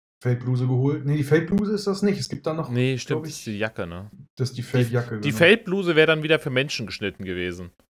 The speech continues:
Speaker 1: Wahrscheinlich.
Speaker 2: Die gibt's aber, glaub ich, nicht in Tropic.
Speaker 1: Und Jojo und ich haben das Ding,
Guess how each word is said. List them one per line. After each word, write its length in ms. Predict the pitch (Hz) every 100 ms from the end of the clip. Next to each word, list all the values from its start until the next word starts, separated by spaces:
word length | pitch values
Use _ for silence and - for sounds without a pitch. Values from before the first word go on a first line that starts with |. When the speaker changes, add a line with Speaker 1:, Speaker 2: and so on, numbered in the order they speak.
| -
Speaker 1:
Wahrscheinlich. 540 | - 104 107 - 110 120
Speaker 2:
Die 20 |
gibt's 140 | 117 160
aber, 120 | 117
glaub 160 | 107 113
ich, 120 | 117
nicht 120 | 117
in 100 | 107
Tropic. 360 | - 113 87 - _ _ _ _ -
Speaker 1:
Und 400 | 131 123 123 -
Jojo 320 | 110 131 147 139
und 80 |
ich 120 | 135 135
haben 140 | 131
das 180 | 127 -
Ding, 440 | 135 139 135 135